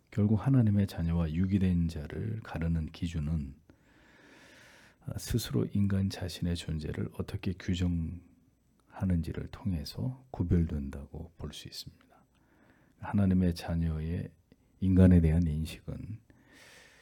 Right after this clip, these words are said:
인간은 절대로 죄로부터 자유로울 수도, 자신을 스스로 깨끗하게 할 수도 없는 존재라고 고백하는 것이고, 유기된 자들은 인간의 죄를 부정하면서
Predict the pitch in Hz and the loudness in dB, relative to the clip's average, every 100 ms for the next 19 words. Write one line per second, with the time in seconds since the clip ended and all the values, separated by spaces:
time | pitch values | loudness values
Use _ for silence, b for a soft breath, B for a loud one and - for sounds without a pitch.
0 | B B - 98 101 113 110 95 92 95 | B B 0 2 6 4 4 0 0 0
1 | 107 117 - - 101 95 92 - 87 - | 0 -2 -6 -6 -2 -2 -2 -4 -6 -2
2 | 85 87 82 73 - - 80 - - - | -2 0 -2 -6 -8 -14 -14 -14 -16 -12
3 | - 87 - 82 78 - - - - - | -6 -4 2 2 2 -4 -6 -6 -8 -6
4 | 110 - - 92 82 85 80 - 82 - | -8 -8 -8 -8 -6 -8 -10 -10 -10 -4
5 | 80 85 92 98 90 78 73 73 71 78 | 0 2 4 2 0 -4 -6 -8 -10 -10
6 | 95 127 - - 82 82 - 80 73 80 | -10 -10 -12 -8 -6 -6 -6 -10 -10 -12
7 | 82 - - - - _ _ _ _ _ | -14 -16 -18 -18 -20 _ _ _ _ _
8 | _ _ _ _ _ _ _ - 101 104 | _ _ _ _ _ _ _ -4 0 4
9 | 120 110 107 85 82 73 78 120 131 - | 4 4 2 -2 -6 -8 -6 -8 -10 -12
10 | 92 98 95 92 92 - 85 85 - 87 | -2 0 2 0 -2 -4 -4 -4 -4 -4
11 | 80 73 73 73 - - - | -2 -4 -10 -12 -14 -16 -18